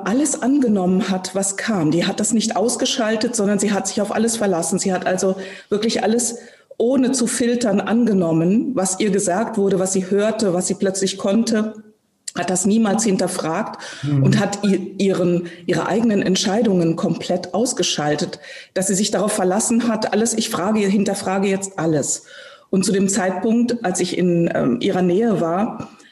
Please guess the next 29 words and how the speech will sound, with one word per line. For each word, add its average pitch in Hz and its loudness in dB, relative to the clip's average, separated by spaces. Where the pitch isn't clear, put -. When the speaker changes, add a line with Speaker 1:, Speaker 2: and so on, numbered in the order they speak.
Speaker 1:
ähm, 190 2
habe 196 0
ich 202 0
ganz 208 2
häufig 202 2
gesagt, 196 0
"Stopp 202 -2
jetzt, - -2
das 170 -2
ist - -2
genug, 226 2
es - -4
reicht. 185 -2
Speaker 2:
Mhm. 135 2
Speaker 1:
Das 135 2
kannst 202 0
du 190 2
selber 196 0
entscheiden, 170 0
dazu 165 -2
brauchst 185 -2
du 208 0
nicht 190 0
irgendeine 190 2
Instanz, 196 0
die 190 2
dir 185 2
irgendetwas 175 -2
sagt." 143 -2